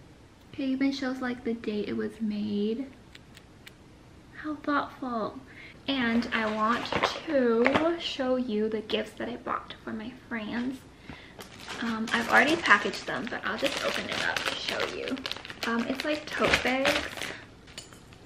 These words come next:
So this group of friends, like, we always exchange gifts when we go out. So I did buy something, like, a little more special rather than just giving, um, snacks to them. I bought this tote bag. It's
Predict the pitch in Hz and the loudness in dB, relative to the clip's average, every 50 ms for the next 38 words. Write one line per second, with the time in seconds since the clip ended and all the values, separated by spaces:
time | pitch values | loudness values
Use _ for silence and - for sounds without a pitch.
0 | - - - - - - - - - - - - - - - - - - - - | -6 -6 -6 -8 -10 -10 -10 -12 -12 -10 -8 -8 -8 -8 -10 -14 -20 -20 -20 -20
1 | - - - - - - 254 247 233 247 247 - - 277 285 320 330 330 330 - | -20 -20 -20 -4 0 2 2 4 2 2 0 -2 -2 0 6 8 8 8 8 6
2 | - - 240 220 214 220 226 226 220 214 - 226 226 - - - 196 196 202 202 | 0 2 4 4 4 4 2 2 2 0 2 2 0 0 0 0 0 2 2 2
3 | 208 214 220 - 214 208 190 - - - 208 208 202 202 - - - 165 143 - | 0 0 0 0 2 2 2 2 0 0 -2 -2 -2 -2 -4 -2 -2 -2 -2 -4
4 | - - - 233 196 190 190 196 - - - - - - - - 240 - - - | -6 -10 -8 -8 -6 -6 -6 -6 -6 -6 -6 -2 0 2 4 4 4 2 0 -6
5 | - - - - - - - 196 196 - 185 190 - - 254 233 254 - - 233 | -12 -14 -10 -8 -6 -4 -4 -4 -4 -2 -4 -4 -2 -2 -2 -2 -2 -2 -4 -4
6 | 233 - 226 220 220 202 202 - - 214 214 220 226 240 254 294 285 262 269 269 | -4 -2 -2 -2 -2 -2 -4 -4 -4 -4 -4 -2 -2 -2 -2 -2 -2 -2 -4 -4
7 | - - - - - - - 220 - - - - - - - - - 196 190 185 | -4 -6 -6 -6 -4 -4 -4 -4 -4 -6 -12 -16 -18 -16 -6 -2 0 2 2 2
8 | 185 - 185 180 196 - 185 214 - - - - - - 131 120 123 127 - - | 0 -2 -4 -6 -4 -4 -4 -4 -4 -6 -8 -6 -6 -6 -6 -6 -6 -6 -6 -6
9 | - - 196 196 208 - 233 - - - 226 220 - - - - - - 302 302 | -6 -6 -4 -4 -6 -6 -8 -8 -4 -2 -2 -2 -2 -4 -10 -12 -10 -8 -6 -4
10 | 330 339 349 370 - - - - - - - - - - - - - - - - | -4 -4 -4 -4 -6 -10 -14 -18 -18 -18 -18 -18 -18 -18 -20 -20 -16 -14 -12 -12
11 | - - - - - - - - - - - - - - - - 269 - 247 - | -12 -12 -14 -14 -16 -16 -14 -14 -12 -12 -12 -10 -10 -10 -10 -10 -8 -8 -8 -6
12 | - 262 320 - - - - 247 240 - - - - - - - - - - - | -4 -4 -6 -6 -4 -2 0 0 0 0 0 0 2 2 2 0 -2 -4 -6 -6